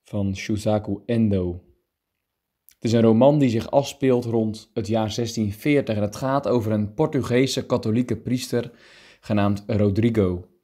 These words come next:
En die gaat op reis naar Japan. Zijn leermeester Ferreira is hem enkele jaren geleden voorgegaan naar Japan, maar al geruime tijd verneemt de kerk in het Westen niets meer van leermeester Ferreira.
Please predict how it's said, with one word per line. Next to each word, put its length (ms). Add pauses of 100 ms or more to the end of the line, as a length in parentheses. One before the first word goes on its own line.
(400)
En 80
die 100
gaat 140
op 100
reis 580
naar 140
Japan. 600 (1600)
Zijn 200
leermeester 600
Ferreira 760
is 180
hem 260
enkele 400
jaren 340
geleden 460
voorgegaan 640
naar 140
Japan, 460
maar 180
al 180
geruime 580
tijd 300
verneemt 360
de 140
kerk 280
in 100
het 140
Westen 500
niets 260
meer 260
van 200
leermeester 580
Ferreira. 800